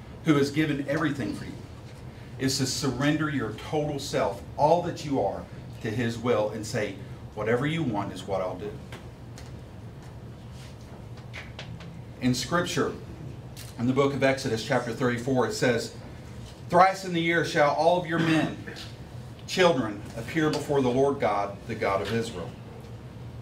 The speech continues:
It goes on to say, "For I will cast out the nations before thee, and enlarge thy borders. Neither shall any man desire thy land, when thou shalt go up and appear before the Lord thy God thrice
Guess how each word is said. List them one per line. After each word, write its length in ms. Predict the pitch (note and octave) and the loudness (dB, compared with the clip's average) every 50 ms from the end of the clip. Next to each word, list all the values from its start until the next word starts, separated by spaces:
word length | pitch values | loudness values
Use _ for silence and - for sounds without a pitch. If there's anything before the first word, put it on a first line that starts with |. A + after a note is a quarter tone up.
| - | -12
It 60 | - A2+ | 2 6
goes 260 | C3+ C#3 C#3 C#3 D3 | 6 8 8 6 6
on 160 | C#3+ C#3+ C#3+ | 4 4 2
to 60 | C3+ | 0
say, 200 | - - C#3+ C3+ | 2 2 2 2
"For 180 | C3+ - D3 C#3 | 4 4 6 6
I 80 | C#3 | 6
will 160 | C3+ C3 B2+ B2+ | 6 4 2 0
cast 380 | B2+ - D#3 D#3 D#3 - - | 2 4 4 4 4 4 4
out 180 | D#3 C#3+ C3+ - | 4 4 4 4
the 60 | C#3+ | 2
nations 460 | C3 C#3+ D3+ D#3+ - - D3+ C3 B2 | 2 4 4 2 2 2 0 0 0
before 400 | - C3 - - E3 E3 F3 F3 | 0 -2 -2 0 2 2 4 4
thee, 280 | E3+ F3+ F3 F3 F3 - - - - - | 4 4 2 2 0 -2 -6 -10 -8 -2
and 120 | - B2+ C3 | 2 4 6
enlarge 480 | B2+ B2+ C3 C#3+ D#3 E3+ E3+ E3+ - | 6 6 6 6 6 6 4 4 2
thy 160 | - D#3+ D#3 | 2 4 4
borders. 480 | D3 C#3+ D#3+ E3 D#3 C3+ - - - - | 4 4 4 4 4 4 2 -2 -2 0
Neither 260 | D3+ E3+ F#3 F#3 F3 | 2 2 2 2 0
shall 260 | D3 - D#3+ C#3+ D#3 | 2 4 4 6 6
any 160 | E3 F#3 F#3+ F#3+ | 4 2 0 -2
man 240 | F3+ F3+ F3+ F3 | -2 0 0 2
desire 420 | D#3 C#3 C3+ C#3+ E3 E3 E3+ E3+ D#3+ | 2 0 4 6 8 8 8 6 6
thy 220 | D3+ D3 C#3+ C#3+ | 4 4 4 4
land, 400 | D3 E3+ E3+ D3 B2 A#2+ - - - - - - | 4 2 2 2 0 0 -2 -6 -10 -12 -10 0
when 140 | - D3 D3+ | 2 4 6
thou 160 | D#3 D3+ D3 | 8 6 6
shalt 320 | D3 - E3+ D3+ D3 C3+ B2+ | 4 4 4 6 6 6 6
go 260 | E3 F3 F#3+ F#3+ F#3+ | 6 6 6 8 6
up 200 | F#3 - - - | 6 4 2 -2
and 160 | D#3 D3+ C3+ | -4 -4 -4
appear 220 | - F#3 F#3 F3+ | 0 2 2 4
before 380 | E3+ E3 D3 - - F3 F3+ F3+ | 4 2 -2 -2 0 2 4 4
the 100 | F3 E3 | 4 4
Lord 380 | D#3+ D3+ C#3 B2+ B2 B2 - - - - - - - | 6 6 6 6 6 4 2 -2 -10 -12 -14 -10 0
thy 260 | - C#3+ D#3 E3 E3 | 6 8 8 8 8
God 480 | D#3+ E3+ D#3 C#3+ C3 A#2+ A2 G#2+ - - - - - | 6 6 8 8 8 6 4 2 -2 -6 -12 -10 -2
thrice 580 | - D3 C#3 - C3 - - - - - - | 2 6 6 6 6 4 0 -4 -8 -10 -10